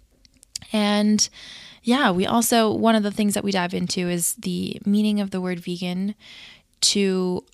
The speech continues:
people who are, or not the meaning, but the perception of the word vegan to some non-vegans. Um,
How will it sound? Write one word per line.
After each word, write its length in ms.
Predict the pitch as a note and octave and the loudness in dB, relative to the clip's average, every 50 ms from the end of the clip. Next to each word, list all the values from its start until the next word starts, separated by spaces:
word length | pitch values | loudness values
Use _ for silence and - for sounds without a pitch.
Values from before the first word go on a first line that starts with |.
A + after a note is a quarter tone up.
| - - _ _ - - | -20 -20 _ _ -12 -8
people 460 | - - A#3 A3+ - C4 C4 B3+ A#3+ | -6 -4 -4 -2 0 2 2 2 2
who 540 | G#3 G#3+ A3 G#3 G#3 G#3 G3+ G3 F#3+ - - _ _ _ - - _ _ - | 2 2 2 2 2 2 2 0 -2 -4 -8 _ _ _ -20 -20 _ _ -2
are, 140 | - A3 - | -2 0 2
or 80 | - A#3 | 2 2
not 180 | B3 C#4 D4+ - | 2 2 2 2
the 60 | B3+ | 2
meaning, 480 | A3 G3+ F#3+ F#3 F3+ F#3 G3+ A3+ A#3 | 2 4 4 4 2 2 2 2 2
but 220 | G#3 G3 F#3+ - - | 2 0 0 -2 -2
the 100 | F#3 F#3 | -6 -6
perception 760 | - - G3 F#3 - - - F#3 - - - - G3 G3+ G#3 A#3 - | -4 -4 -4 -4 -2 -2 -2 -2 -2 -2 0 0 2 2 0 0 -2
of 220 | - F#3+ F#3 - | -2 -4 -4 -2
the 100 | - F#3+ | -4 -4
word 240 | F#3 F#3 F#3+ F#3+ F#3 | -2 -2 -2 -4 -4
vegan 460 | F#3 F#3+ F#3+ F#3 - F#3+ F#3+ F#3+ G3+ - - - - - - - - | -4 -6 -6 -4 -4 -2 -2 -2 -2 -4 -6 -12 -16 -16 -12 -6 -2
to 140 | - G#3 | 2 2
some 240 | F#3 - - F#3+ F#3 | 2 2 2 2 2
non-vegans. 720 | F#3 F3+ F3+ F3+ F3+ F3+ F3+ F3 F#3 F3+ F3+ F3+ F#3 - - - - - - - - - - - | 2 2 2 2 2 0 0 0 0 0 0 0 -2 -2 -4 -8 -12 -18 -18 -18 -20 -14 -8 -4
Um, 560 | F3 F3 F3 F3 F3 F3 F3 F3 F#3+ G3 - | -2 0 0 0 0 -2 -2 -4 -6 -6 -8